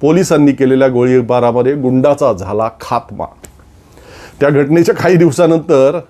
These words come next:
त्या टीममध्ये असलेल्या एका पोलीस हवालदारानं माझ्या ठाण्यातील एका पत्रकार मित्राला बारमध्ये दारू पिता पिता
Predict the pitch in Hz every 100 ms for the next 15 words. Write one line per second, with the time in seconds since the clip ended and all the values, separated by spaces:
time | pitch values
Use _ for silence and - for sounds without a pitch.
0 | - 113 135 131 135 127 151 151 139 135
1 | 143 120 139 139 139 135 135 131 131 139
2 | 143 131 127 139 131 135 143 120 131 -
3 | - - - 123 127 143 147 143 131 131
4 | 139 143 139 127 127 131 135 147 139 127
5 | 131 139 135 127 135 123 123 131 131 131
6 | 135 - 123 123 139 131 127 131 131 131
7 | 117 123